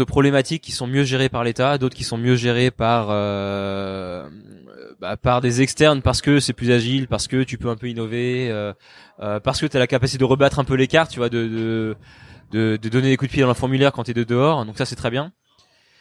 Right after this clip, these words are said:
Là où en fait il faut avoir une vraie vision, euh, une vraie vision, c'est, euh, c'est de, de dire, euh, clairement, écoute, dans quel cas en fait est-ce que l'État est mieux indiqué pour faire, euh, pour faire un service, dans quel cas est-ce que c'est plus,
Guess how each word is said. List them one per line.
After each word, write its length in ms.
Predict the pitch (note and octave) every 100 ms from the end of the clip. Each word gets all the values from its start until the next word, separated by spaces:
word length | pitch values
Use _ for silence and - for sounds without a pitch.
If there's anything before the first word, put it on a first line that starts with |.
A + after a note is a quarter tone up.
| _ _ _ _ _ _ _ _ _ _ _ _
Là 420 | C3 C3+ D#3+ E3
où 180 | D3+ C#3+
en 100 | B2
fait 180 | D3 D3+
il 60 | B2+
faut 160 | C#3
avoir 200 | B2 B2+
une 80 | B2
vraie 160 | A#2+ C#3
vision, 460 | C3+ C#3 D3 B2+
euh, 220 | A2 G#2+
une 140 | G#2+ A2+
vraie 160 | C3
vision, 360 | B2+ B2 C#3 E3+
c'est, 340 | - C3 C3+
euh, 320 | A#2 G#2+ G#2+ A2
c'est 240 | - A#2+
de, 140 | A#2+
de 140 | A#2+ B2
dire, 260 | B2+ D#3
euh, 100 | C3+
clairement, 380 | A#2+ B2+ C#3 E3
écoute, 260 | C#3 C#3+ A#2
dans 220 | B2 B2+
quel 260 | - D#3+ C#3+
cas 300 | D#3 D#3 B2+
en 80 | A#2+
fait 220 | C3 A#2+
est-ce 100 | -
que 80 | A#2
l'État 300 | B2+ C#3+ C3
est 40 |
mieux 140 | B2+
indiqué 300 | B2 A#2+ C3+
pour 160 | B2 A2+
faire, 180 | A#2+ A2
euh, 300 | G#2+ G#2 G#2
pour 160 | G#2+
faire 120 | - A2+
un 40 |
service, 320 | - A2+ D3
dans 80 | C3
quel 180 | A#2 A2
cas 160 | C3
est-ce 100 | A#2+
que 100 | -
c'est 140 | A2 A2
plus, 360 | - B2+ -